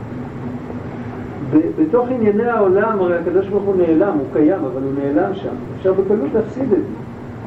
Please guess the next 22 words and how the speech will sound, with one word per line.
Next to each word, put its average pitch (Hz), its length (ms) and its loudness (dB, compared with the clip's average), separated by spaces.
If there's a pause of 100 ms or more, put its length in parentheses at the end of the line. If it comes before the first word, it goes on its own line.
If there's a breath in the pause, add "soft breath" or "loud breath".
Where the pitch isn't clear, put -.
(260)
וצריך 208 400 2 (480)
לשמור, 240 800 2 (160)
איך 214 160 -4
הוא 220 120 2
אומר, 220 260 2 (920)
"תשמור 262 580 2
שלא 262 260 2 (100)
תאבד 233 360 0
את 302 60 2 (100)
תפילתך 233 420 -2 (100)
ולא 240 120 2 (120)
תפסיד 202 240 -4
את 202 160 4
מה 180 60 -2
שהשגת." 180 320 -4 (2250)
"השם 285 340 4
אלוקי 214 340 2
ישראל 208 480 2 (120)
משמי 214 460 2
השמיים 208 760 2
בא 196 160 4
אליך." 202 460 2